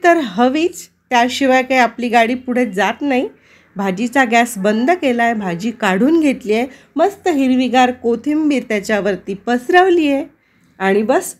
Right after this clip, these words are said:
पोळीबरोबर, भाताबरोबर, भाकरीबरोबर सर्व्ह करायची आहे. एन्जॉय. आणि हो,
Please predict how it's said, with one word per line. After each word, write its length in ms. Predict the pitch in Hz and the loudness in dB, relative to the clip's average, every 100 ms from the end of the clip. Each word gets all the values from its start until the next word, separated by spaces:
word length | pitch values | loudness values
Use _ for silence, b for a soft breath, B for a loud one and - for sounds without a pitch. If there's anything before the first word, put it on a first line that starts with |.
| _ - | _ -2
पोळीबरोबर, 760 | 226 269 381 359 302 294 294 | 2 4 4 4 2 2 0
भाताबरोबर, 880 | 285 240 214 294 320 294 269 262 269 | 0 -2 -2 -2 -2 0 0 0 -2
भाकरीबरोबर 960 | 254 208 190 277 330 311 262 254 233 277 | -2 -4 -4 -4 -2 0 0 0 0 -2
सर्व्ह 400 | 277 262 302 381 | -2 0 0 0
करायची 520 | 330 277 254 254 262 | 0 0 0 -2 -2
आहे. 120 | 269 - _ _ _ | -4 -6 _ _ _
एन्जॉय. 600 | 180 175 175 294 311 262 269 - _ _ _ _ | -4 -2 2 2 2 0 -4 -10 _ _ _ _
आणि 180 | 208 233 | 2 4
हो, 200 | 233 | 4